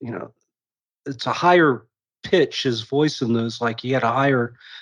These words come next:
pitched voice than this Crews guy you're talking about, you know?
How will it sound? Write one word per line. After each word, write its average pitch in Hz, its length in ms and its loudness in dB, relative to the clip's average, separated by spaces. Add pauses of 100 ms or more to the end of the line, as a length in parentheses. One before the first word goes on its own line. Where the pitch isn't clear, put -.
(160)
pitched - 380 2
voice 143 320 6
than 123 360 0
this 113 300 -4
Crews 170 540 2
guy 120 320 -4
you're 117 340 -6 (580)
talking 131 400 2
about, 117 480 0 (120)
you 135 120 4
know? 131 320 2